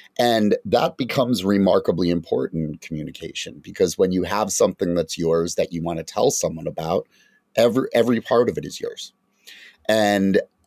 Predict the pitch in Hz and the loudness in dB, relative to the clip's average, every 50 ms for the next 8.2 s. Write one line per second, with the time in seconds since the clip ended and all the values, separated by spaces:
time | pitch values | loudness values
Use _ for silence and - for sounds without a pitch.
0 | _ - 127 120 123 120 123 120 - - - - 113 113 113 107 104 110 104 98 | _ -2 0 2 2 4 2 2 0 0 0 2 2 2 2 2 4 2 2 2
1 | 101 104 - 117 107 101 98 95 90 95 - - 98 95 98 98 92 92 87 87 | 0 -2 -2 0 2 2 2 4 2 2 2 2 2 2 2 2 2 0 0 0
2 | 82 - - - 87 92 104 117 110 107 - - - - 87 82 90 - - 92 | -2 -6 -6 -2 0 2 2 2 0 -2 -4 -4 -4 -2 0 0 0 0 0 -4
3 | 85 82 - 104 95 - - - - - - 82 78 80 90 135 147 131 107 101 | -4 -2 0 0 0 0 0 -8 -8 -6 -6 -6 -4 0 2 4 4 4 4 2
4 | 98 90 87 95 87 - - - 85 80 87 92 - - - 80 80 - - 95 | 0 0 2 0 0 0 -2 -6 -6 -2 -2 -2 -2 -2 -8 -8 -6 -4 -4 -4
5 | - 73 82 - - 85 78 78 104 127 123 98 85 90 85 82 - - - - | -4 -4 -8 -6 -6 -6 0 2 2 2 4 2 0 -2 -4 -6 -8 -16 -20 -20
6 | - - - _ _ - 107 98 120 85 - 101 95 110 123 135 139 - - - | -20 -20 -20 _ _ -2 2 2 2 2 2 2 2 4 4 2 2 0 -2 -4
7 | - - 85 76 - - - _ _ - 85 82 80 73 76 71 - - - 71 | -2 -2 -2 -2 -2 -4 -8 _ _ -6 -4 -2 -2 -2 -2 -4 -4 -6 -10 -12
8 | - - - - | -10 -10 -10 -10